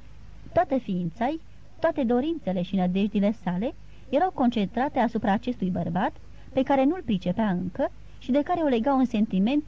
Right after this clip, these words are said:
și mai de neînțeles, atrăgând-o și respingând-o în același timp. Cu toate acestea, Kitty își ducea mai departe viața de mai înainte și se îngrozea de nepăsarea deplină și de neînvins pe care o avea față de tot trecutul ei,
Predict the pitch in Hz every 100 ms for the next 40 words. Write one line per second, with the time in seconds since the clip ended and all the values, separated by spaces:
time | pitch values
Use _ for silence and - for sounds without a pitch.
0 | - - 339 262 180 180 190 202 175 175
1 | 240 302 - - - - 254 254 196 196
2 | 240 262 269 - 208 226 - 208 226 294
3 | 202 175 175 - 180 202 - 185 185 -
4 | - - - - - - - - - -
5 | - - - - - - 269 381 - -
6 | - - 302 359 - - - - 359 339
7 | 302 269 262 311 269 233 233 196 - 175
8 | 196 214 185 185 185 196 208 202 - 269
9 | 330 - - - - 277 285 262 262 320
10 | 311 180 185 190 202 233 202 185 180 214
11 | 240 214 - 185 185 214 208 185 214 277
12 | - 175 180 180 175 180 233 - - -
13 | - 254 226 202 311 320 - 180 214 226
14 | 180 240 190